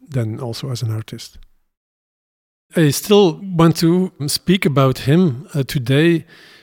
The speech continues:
because recently in my work there are things that has been coming up from a depth somehow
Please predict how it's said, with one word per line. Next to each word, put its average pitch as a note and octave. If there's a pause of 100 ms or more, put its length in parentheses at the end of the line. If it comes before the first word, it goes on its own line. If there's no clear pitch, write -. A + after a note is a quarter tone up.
(100)
because -
recently D3+
in D#3
my B2+
work C#3+ (200)
there C#3
are C#3 (400)
things G3
that - (220)
has D3
been C#3+ (1300)
coming D3+
up E3
from C#3+
a D#3
depth C3
somehow C3